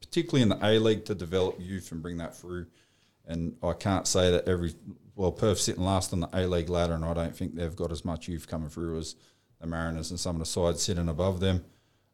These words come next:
unfortunately for them. So, and some young guys. Melbourne City, they <laughs> absolutely belted Sydney F C four nil. Didn't expect that to happen. So,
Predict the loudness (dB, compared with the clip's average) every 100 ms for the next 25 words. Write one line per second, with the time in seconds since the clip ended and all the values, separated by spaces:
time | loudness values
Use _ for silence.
0 | -4 0 0 4 4 4 4 4 4 2
1 | 2 4 4 0 0 0 0 0 0 2
2 | 4 6 6 8 6 4 -8 -20 _ _
3 | 2 8 10 12 10 10 8 8 6 4
4 | -6 _ _ 4 4 6 6 6 6 8
5 | 10 8 6 4 6 10 10 10 6 6
6 | 2 6 8 8 8 10 10 10 2 -20
7 | _ _ _ 6 10 12 12 12 10 10
8 | 12 10 10 10 10 10 8 10 10 10
9 | 8 6 4 6 8 10 8